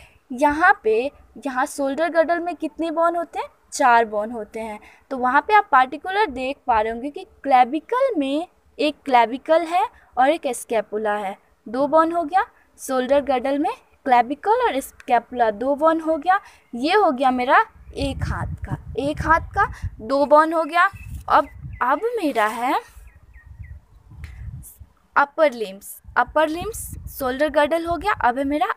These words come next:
upper लिम्स। तो देखो, upper लिम्स में हम लोग लिखेंगे, upper लिम्स में लिखेंगे, क्या लिखेंगे, क्या देखेंगे, देखेंगे कि यहाँ पे जो मेरा बाँह है, बाँह के पास जो bone है, बाँह के पास जितने,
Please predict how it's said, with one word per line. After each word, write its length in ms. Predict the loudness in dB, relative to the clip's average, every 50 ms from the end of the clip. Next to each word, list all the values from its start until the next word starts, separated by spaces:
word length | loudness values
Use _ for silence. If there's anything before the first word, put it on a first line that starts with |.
| -4 -4
upper 360 | -4 -4 -2 -4 -4 -4 -4
लिम्स। 360 | -6 -10 -14 -14 -16 -20 -12 _
तो 100 | -8 -4
देखो, 340 | -2 -4 -4 -4 -8 -12 -14 -16 -20 -20 -20 _ -4 0
upper 340 | 0 0 0 _ _ 2 4
लिम्स 500 | 4 2 -2 -6 -8 -10 -12 -14 -16 -14 -14
में 100 | -14 -14
हम 200 | -12 -14 -12 -10
लोग 200 | -8 -10 -8 -8
लिखेंगे, 600 | -12 -12 -12 -12 -12 -12 -10 -10 -8 -10 -10 -10 -14 _ _ _ _ -10
upper 280 | -10 -8 _ -8 -6
लिम्स 340 | -4 -4 -4 -4 -6 -6 -6
में 120 | -4 -4
लिखेंगे, 480 | -4 -6 -8 -6 -6 -6 -6 -6 -6 -10 -12 -14 -18 _ _ _ _ _ -2
क्या 160 | 0 0 0
लिखेंगे, 480 | 0 -2 -8 -8 -8 -8 -8 -6 -8 -8
क्या 360 | -10 -12 -4 2 2 2 2
देखेंगे, 540 | 2 -2 -8 -8 -10 -12 -12 -10 -6 -6 -8 -8 -8 -16 _ _ _
देखेंगे 500 | -10 -10 -10 -8 -10 -10 -8 -6 -4 -6
कि 180 | -6 -6 -6 -4
यहाँ 400 | -2 -2 -2 -2 2 4 4 4
पे 220 | 4 2 -2 -2
जो 120 | -2 -2 -2
मेरा 320 | -2 -4 -4 -2 -2 -2
बाँह 400 | -2 0 0 2 2 2 2 0
है, 280 | -4 -10 -10 -10 -10 -12 _ _ _ _ -20 -20 -20
बाँह 340 | 0 4 4 4 4 4 0
के 200 | -2 -2 -6 -6
पास 440 | -2 2 4 6 6 6 4 2 -6
जो 280 | -14 -12 -10 -8 -8 -10
bone 520 | -8 -4 -2 -2 0 0 -2 -4 -8 -10
है, 300 | -14 -16 -16 -16 -16 -18 -18 -6
बाँह 260 | 0 2 4 4 4 2
के 160 | 0 -4 -8
पास 300 | 2 4 4 4 4 0
जितने, 540 | -6 -10 -12 -12 -12 -10 -8 -6 -6 -6